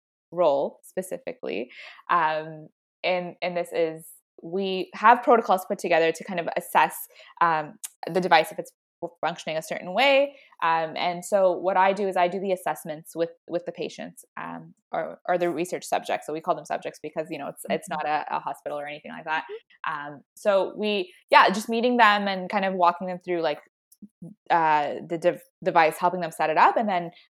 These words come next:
Speaker 1: um, doing assessments that kind of look at activities of da-, I, what I love about it is that most of them are activities of daily living assessments to
Speaker 2: Oh,
Speaker 1: look
Speaker 2: how
Speaker 1: at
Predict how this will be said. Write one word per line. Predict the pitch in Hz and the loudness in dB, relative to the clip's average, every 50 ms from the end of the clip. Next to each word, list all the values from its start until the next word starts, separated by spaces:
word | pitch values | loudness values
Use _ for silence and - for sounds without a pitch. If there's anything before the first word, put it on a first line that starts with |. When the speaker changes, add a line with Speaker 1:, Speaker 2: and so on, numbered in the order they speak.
| - | 0
Speaker 1:
um, | 180 175 165 175 | 0 0 0 0
doing | 180 214 214 208 | -2 -2 0 0
assessments | 202 202 - 170 175 - - 185 170 165 - | 2 2 4 2 2 2 -2 -6 -6 -4 -2
that | 170 160 156 143 - | 0 0 0 0 -2
kind | - 180 170 | -6 -8 -8
of | 165 170 | -6 -2
look | 185 175 175 | -2 0 2
at | 175 165 - | 2 2 2
activities | - 165 - - 208 180 175 185 180 | 2 0 -2 -4 -6 -4 -4 -2 -2
of | 175 | -2
da-, | 165 160 - - | -4 -4 -2 2
I, | - 202 185 - | 2 2 4 4
what | 202 214 | 2 4
I | 202 | 4
love | 190 196 190 180 | 6 6 6 4
about | 180 160 156 151 147 | 4 2 2 0 0
it | 147 160 | -2 -2
is | 156 | -2
that | 160 165 - - | 0 -2 0 0
most | 185 185 - - | -2 -4 -2 -4
of | 175 | -6
them | 170 | -4
are | 156 151 | -4 -4
activities | 151 156 - - 180 160 156 156 | -6 -6 -8 -10 -8 -8 -8 -10
of | 151 | -10
daily | 156 175 160 151 | -12 -10 -10 -10
living | 147 151 151 156 - - - | -10 -10 -10 -10 -10 -10 -12
assessments | 151 - - - - - - - - - - | -14 -16 -18 -20 -18 -18 -18 -18 -18 -16 -12
to | 202 | -10
Speaker 2:
Oh, | 165 | -10
Speaker 1:
look | 156 147 | -8 -6
Speaker 2:
how | 143 143 | -6 -8
Speaker 1:
at | 151 | -8